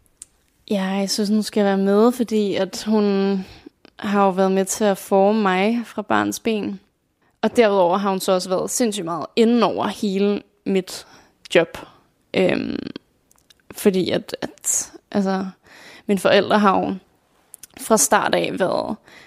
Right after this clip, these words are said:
sindssygt stolte af det. De synes jo, det var så sejt, da jeg startede, og de spurgte jo, om de ikke måtte dele det på Facebook og sådan noget, da jeg lagde min første video ud, og jeg synes bare, det var fucking pinligt, at de ville gøre det. Og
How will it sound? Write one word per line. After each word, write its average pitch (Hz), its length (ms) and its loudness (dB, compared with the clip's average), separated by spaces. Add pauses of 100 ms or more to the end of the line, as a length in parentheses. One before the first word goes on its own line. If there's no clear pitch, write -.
(160)
sindssygt 220 440 2
stolte - 360 -2
af 92 100 -4
det. - 100 -10 (220)
De 208 100 -2
synes 196 220 -4
jo, 196 60 2
det 196 160 -2
var - 160 0
så - 160 -4
sejt, - 340 -2
da 196 60 2
jeg 196 100 2
startede, 190 640 0
og - 240 0 (540)
de 214 60 -2
spurgte 196 380 4
jo, 208 60 6
om 190 100 2
de 196 80 2
ikke 190 100 0
måtte 190 160 2
dele 196 200 4
det 208 100 2
på 202 80 0
Facebook 190 540 0
og 185 160 0
sådan 175 200 2
noget, - 140 2
da 185 60 0
jeg 180 120 2
lagde 180 140 0
min 180 120 0
første 185 320 0
video 180 260 0
ud, 170 140 0
og - 60 4
jeg 185 100 2
synes 180 160 -6
bare, - 120 2
det - 80 2
var - 60 2
fucking 196 480 -2
pinligt, 180 360 -2
at 170 160 -4
de 180 60 -4
ville 175 140 -2
gøre 175 180 2
det. 180 180 -2 (1160)
Og 214 460 2